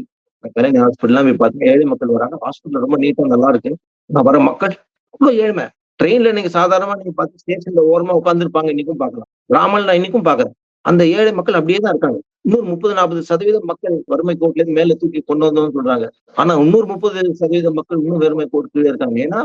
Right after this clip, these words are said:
பாப்புலேஷன் ஏறிட்டே இருக்கு. இருபது, முப்பது கோடி நீங்க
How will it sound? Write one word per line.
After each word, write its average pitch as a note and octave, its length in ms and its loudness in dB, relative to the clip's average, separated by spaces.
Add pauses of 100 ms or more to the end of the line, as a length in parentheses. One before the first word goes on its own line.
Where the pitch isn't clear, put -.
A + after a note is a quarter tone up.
(100)
பாப்புலேஷன் E3+ 500 -2
ஏறிட்டே B2+ 260 0
இருக்கு. - 200 -4 (240)
இருபது, A#2+ 200 6
முப்பது B2+ 300 4
கோடி F3 260 2
நீங்க D#3+ 200 4